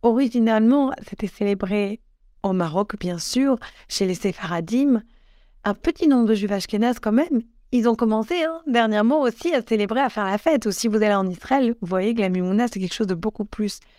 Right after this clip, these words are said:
courant. Alors, euh, essayons de parler un peu des origines. Euh, ça se tient le soir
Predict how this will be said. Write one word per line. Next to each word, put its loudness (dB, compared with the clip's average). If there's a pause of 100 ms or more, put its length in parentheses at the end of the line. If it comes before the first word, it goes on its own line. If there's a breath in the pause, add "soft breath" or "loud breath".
(260 soft breath)
courant. 0 (840)
Alors, 4
euh, 4 (120)
essayons 2
de -2
parler 4
un 4
peu 2
des 0
origines. -4 (640)
Euh, 0 (120)
ça 0
se -2
tient 2
le 2
soir -2